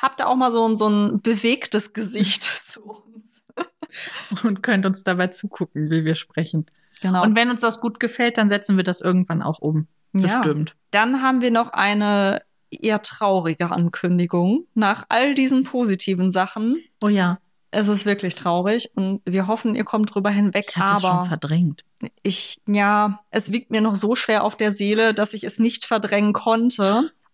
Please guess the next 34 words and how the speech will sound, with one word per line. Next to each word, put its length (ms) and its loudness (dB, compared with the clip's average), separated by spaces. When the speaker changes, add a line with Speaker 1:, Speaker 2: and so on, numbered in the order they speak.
Speaker 1:
Und 680 2
das 280 0
ist 240 2
jetzt 220 -8
auch 180 0
hart 280 0
und 100 -2
ich 160 -2
weiß 400 0
gar 220 -2
nicht, 320 -2
wie 320 2
ich 240 -4
unseren 440 2
Fans 680 0
das 300 -2
beibringen 600 2
soll. 460 0
Speaker 2:
Einfach 320 0
kurz 260 -2
und 140 0
schmerzlos. 580 -4
Speaker 1:
Okay. 540 -2
In 160 2
zwei 420 0
Wochen 580 0
gibt 260 -6
es 200 -2
keine 640 0
Folge 540 0
von 320 -2
Dünger 380 -2
und 100 -4
Schokolade. 640 -6